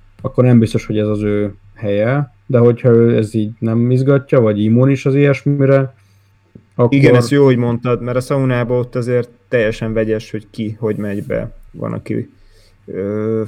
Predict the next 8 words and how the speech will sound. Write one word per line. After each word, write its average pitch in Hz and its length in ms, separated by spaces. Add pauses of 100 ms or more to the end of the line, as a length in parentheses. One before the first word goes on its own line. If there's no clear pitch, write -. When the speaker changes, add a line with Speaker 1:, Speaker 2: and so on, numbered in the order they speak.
(260)
Speaker 2:
fürdőruhába, 123 680
van, 110 180
aki 107 280
anélkül. - 640 (440)
Ez 110 120
így 104 200
van. 101 280 (1800)
Speaker 1:
Ja, 95 300